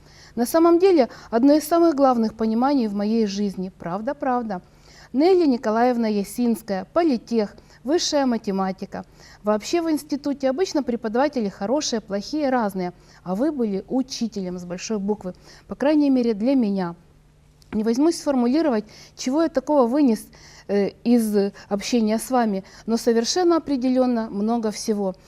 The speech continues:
Думаю, я подсознательно пыт-, э, пытаюсь мыслить и излагать так же ясно, как и вы. Первое мне иногда удается, как мне кажется, второе практически никогда. Но я пытаюсь. Ну вот, теперь у меня жесткое чувство вины перед другими замечательными учителями, которые меня делали.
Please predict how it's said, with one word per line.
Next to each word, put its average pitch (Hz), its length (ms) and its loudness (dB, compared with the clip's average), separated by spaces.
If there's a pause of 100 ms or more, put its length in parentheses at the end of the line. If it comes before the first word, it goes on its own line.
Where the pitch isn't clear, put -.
(420)
Думаю, 339 360 4
я 311 120 4
подсознательно 285 760 0
пыт-, 269 260 -4
э, 220 220 0
пытаюсь 262 600 2
мыслить 262 480 2
и 240 120 0
излагать 254 440 2
так 226 160 -2
же 233 140 0
ясно, 294 400 0
как 262 260 -4
и 247 40 4
вы. 208 260 0 (400)
Первое 311 340 2
мне 269 200 4
иногда 233 340 2
удается, 208 600 -2 (200)
как 214 160 -6
мне 220 120 0
кажется, 208 380 -4
второе 302 360 -2
практически 220 600 -6
никогда. 202 540 -6 (300)
Но 254 60 0
я 359 140 4
пытаюсь. 202 560 -2 (580)
Ну 381 120 0
вот, 285 240 2
теперь 381 260 0
у 370 40 4
меня 349 160 6
жесткое 311 400 0
чувство 330 360 0
вины 240 240 2
перед 240 260 -4
другими 226 360 0
замечательными 214 680 0
учителями, 226 520 0
которые 226 400 0
меня 202 280 0
делали. 190 460 -2